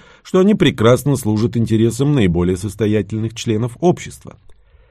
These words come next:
Свободная торговля была центральным принципом экономики только в первые годы становления ее как дисциплины.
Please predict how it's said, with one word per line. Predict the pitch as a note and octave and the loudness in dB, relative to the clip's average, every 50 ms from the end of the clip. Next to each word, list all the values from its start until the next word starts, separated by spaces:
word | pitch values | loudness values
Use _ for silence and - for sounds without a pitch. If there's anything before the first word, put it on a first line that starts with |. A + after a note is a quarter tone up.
| _ _ _ _ | _ _ _ _
Свободная | - - - F2 F2 E2+ G2 G#2 F#2+ F2 G2 F#2+ G2 F#2 | -10 -2 0 0 2 4 4 2 4 2 2 2 2 2
торговля | G2 G2+ F#2 F2+ F2+ G2+ A#2+ B2+ G#2+ G2+ G2 F2 D#2+ | 2 2 2 2 2 4 4 4 4 4 2 2 0
была | D2+ C#2 D#2+ D#2+ G#2 B2+ C#3 A#2+ - - - | 0 -4 -4 -4 -4 -4 -4 -4 -6 -10 -14
центральным | - - - D3 C3 C3 A#2+ - C#3 D3 D3 C#3+ C3+ C3+ C#3 A#2+ | -12 -4 -2 -2 -2 -2 -2 0 2 4 4 4 4 2 0 0
принципом | - C#3 C#3 C3+ B2+ - B2 - B2+ B2 B2+ B2+ | 0 0 2 2 2 0 -2 0 0 0 0 0
экономики | - C3 B2 C#3+ D3+ C3 A#2 - A#2 | 2 2 2 2 2 0 0 0 -2
только | - B2 B2+ A#2+ - - A2+ | -2 0 -2 -2 -2 -4 -6
в | - - | -6 -6
первые | - A#2+ A#2+ A#2 A2 G#2 A2 A2 | -2 2 2 4 4 4 2 2
годы | G2 F#2+ A2 A2 G#2 G#2 | 2 2 2 2 2 0
становления | G2+ - - A2 G#2+ A2+ A2+ B2+ D3+ F3 E3+ B2 G2 F#2 F#2 F2 F2 | -2 -2 -2 0 0 0 0 2 4 4 4 4 4 2 2 2 0
ее | E2+ D#2+ F#2 F#2+ F#2 G#2+ D#3+ D3+ - | 0 0 -2 -2 0 2 0 0 2
как | - A#2+ G#2+ G2+ | 0 -4 -2 -2
дисциплины. | G2 A2+ A2 - - D3 C#3+ C3+ A2 - - A#1+ - | -4 -6 -8 -6 -8 -8 -8 -8 -12 -12 -12 -16 -20